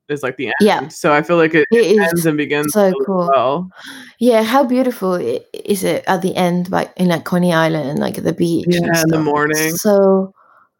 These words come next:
Speaker 2: cool.
Speaker 1: So rad. I really like it.
Speaker 2: Um, and, and there is, like, a bit of a pink sky as well, which they
Speaker 1: Yay,
Speaker 2: capture. It's just so,
Speaker 1: surprise.
Speaker 2: so amazing.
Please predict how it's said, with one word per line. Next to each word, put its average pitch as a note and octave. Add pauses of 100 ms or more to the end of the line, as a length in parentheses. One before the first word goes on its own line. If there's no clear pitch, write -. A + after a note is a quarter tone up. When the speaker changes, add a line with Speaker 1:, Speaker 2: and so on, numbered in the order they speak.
(120)
Speaker 2:
cool. G3
Speaker 1:
So D#3
rad. C#3 (160)
I D3+
really D3+
like C#3+ (100)
it. G3
Speaker 2:
Um, F#3 (200)
and, A#3
and G#3+
there G#3
is, G3+
like, G3
a G3
bit F#3
of F#3
a F3
pink F3+
sky F3
as E3
well, E3+
which C#4+
they C4+
Speaker 1:
Yay, -
Speaker 2:
capture. F3+
It's -
just A3+
so, G3
Speaker 1:
surprise. -
Speaker 2:
so F#3
amazing. F3+